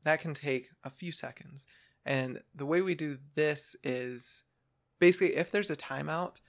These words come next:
you can defer that update and it'll continue to assume that you're authenticated and everything.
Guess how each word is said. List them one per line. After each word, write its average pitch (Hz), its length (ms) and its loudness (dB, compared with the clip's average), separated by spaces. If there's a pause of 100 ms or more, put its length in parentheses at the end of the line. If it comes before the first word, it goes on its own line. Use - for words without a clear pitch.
(280)
you 156 120 -6
can 156 160 -6
defer 135 380 0
that 127 220 0
update 135 360 -4
and 139 140 -10
it'll 143 200 -2
continue 147 500 -6
to - 140 -6
assume 131 400 -4
that - 160 -10
you're 123 140 -6
authenticated 131 560 -14
and - 140 -18
everything. - 560 -20